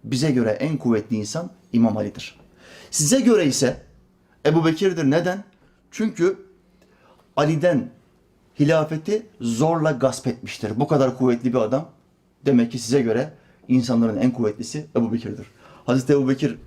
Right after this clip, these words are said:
İmam Ali'den hilafeti zorla mı gasp etti? Zorla gasp edildiyse Hazreti Ali radıyallahu anh Ebu Bekir Sıddık'a niye biat etti?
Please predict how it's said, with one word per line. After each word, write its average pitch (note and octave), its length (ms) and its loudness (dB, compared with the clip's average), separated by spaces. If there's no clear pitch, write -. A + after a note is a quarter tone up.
İmam B2+ 220 4
Ali'den A#2+ 300 0
hilafeti A#2+ 360 -4
zorla C#3+ 220 -2
mı E3 100 -6
gasp A2 220 -6
etti? - 240 -14
Zorla D3 360 2
gasp C#3 320 0
edildiyse B2 600 0
Hazreti C3+ 320 0
Ali C#3 320 2
radıyallahu A#2+ 540 -2
anh A2+ 100 -2
Ebu C#3+ 180 2
Bekir D3 160 0
Sıddık'a C3+ 380 -2
niye D3 240 2
biat C3+ 240 -2
etti? - 260 -12